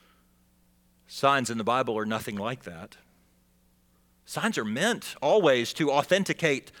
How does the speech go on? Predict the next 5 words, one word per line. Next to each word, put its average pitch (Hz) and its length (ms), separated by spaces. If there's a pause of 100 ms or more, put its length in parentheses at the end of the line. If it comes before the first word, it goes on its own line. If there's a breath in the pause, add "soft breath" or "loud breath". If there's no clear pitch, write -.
(100)
the 117 100
message 190 640 (520 soft breath)
and 127 140
the 139 60
messenger. 151 580